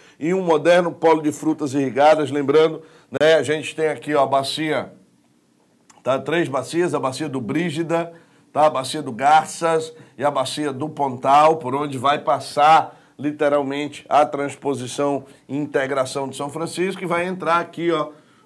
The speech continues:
no estado do Ceará. Não dá pra pegar isso tudo, eu sei, tá? Meu câmera é foda, mas enfim, ele não consegue fazer mágica,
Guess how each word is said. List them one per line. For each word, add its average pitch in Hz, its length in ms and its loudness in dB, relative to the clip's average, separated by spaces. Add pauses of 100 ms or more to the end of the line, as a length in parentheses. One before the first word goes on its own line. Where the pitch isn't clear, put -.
no 175 400 -2
estado 151 640 0
do 139 260 -4
Ceará. 147 460 -2
Não 139 100 -6
dá 123 140 -4
pra 131 100 -6
pegar 127 300 -6
isso 135 160 -12
tudo, 139 280 -10
eu 135 40 -4
sei, 131 280 -6
tá? 131 180 -2
Meu 123 100 -6
câmera 120 300 -8
é - 20 -2
foda, 127 300 -6 (280)
mas 123 220 -4
enfim, 147 320 -4
ele 127 220 -6
não 131 80 -8
consegue 127 320 -6
fazer 131 240 -4
mágica, 139 360 -2